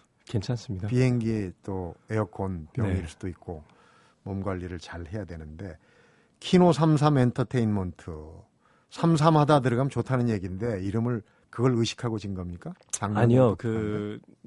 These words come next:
Speaker 1: 키노라는 뜻은 이제 시네마잖아요,
Speaker 2: 네.
Speaker 1: 영화.
Speaker 2: 네.
Speaker 1: 삼삼은 이제 그 음악 부분에 그 엘피가 일 분에 그 서른세 번 도니까, 그 제가 이제 영화랑 음악
Speaker 2: 네.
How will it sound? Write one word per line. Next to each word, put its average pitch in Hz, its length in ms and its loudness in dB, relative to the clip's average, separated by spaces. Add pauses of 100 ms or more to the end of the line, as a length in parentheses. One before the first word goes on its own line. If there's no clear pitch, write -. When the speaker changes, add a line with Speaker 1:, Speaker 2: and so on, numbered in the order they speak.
Speaker 1:
키노라는 156 1040 2
뜻은 104 300 -4
이제 92 360 -2 (100)
시네마잖아요, 110 800 -2
Speaker 2:
네. 98 140 -4
Speaker 1:
영화. 90 260 -6 (160)
Speaker 2:
네. 92 80 -12 (320)
Speaker 1:
삼삼은 135 640 2
이제 98 340 0 (140)
그 98 240 -4 (160)
음악 117 280 2
부분에 98 440 -2 (720)
그 85 320 -12
엘피가 104 680 -2
일 139 240 0
분에 101 380 0 (300)
그 98 300 -4
서른세 131 440 -2
번 95 360 -2
도니까, 98 540 -4 (720)
그 - 440 -10
제가 98 240 -2
이제 92 280 -6 (180)
영화랑 95 680 2
음악 98 260 4
Speaker 2:
네. 76 60 -18